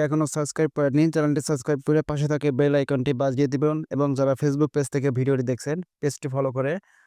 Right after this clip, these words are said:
আমাদের সঙ্গেই থাকেন। তাহলে আপনারা বিভিন্ন মার্কেট প্লেসে বা বিভিন্ন মাইক্রো স্টকে কীভাবে ইনকাম করতে হয়, সকল বিষয়ের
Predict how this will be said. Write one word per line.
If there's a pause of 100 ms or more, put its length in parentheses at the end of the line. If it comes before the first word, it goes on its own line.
(260)
আমাদের
সঙ্গেই
থাকেন। (300)
তাহলে (100)
আপনারা (120)
বিভিন্ন (100)
মার্কেট
প্লেসে (120)
বা (160)
বিভিন্ন (140)
মাইক্রো (100)
স্টকে
কীভাবে
ইনকাম (100)
করতে
হয়, (100)
সকল (120)
বিষয়ের